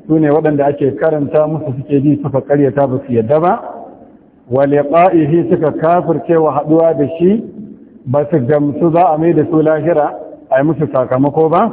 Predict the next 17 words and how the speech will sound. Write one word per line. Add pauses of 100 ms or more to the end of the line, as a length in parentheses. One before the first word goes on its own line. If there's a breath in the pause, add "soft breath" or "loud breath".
(680 loud breath)
"ula'ika
ya
iso
min
rahmati." (500)
Irin
wayannan
mutane (680)
sun
kwashe
tsammani, (500)
sun
ebe
tsammani
daga
rahamar
Allah.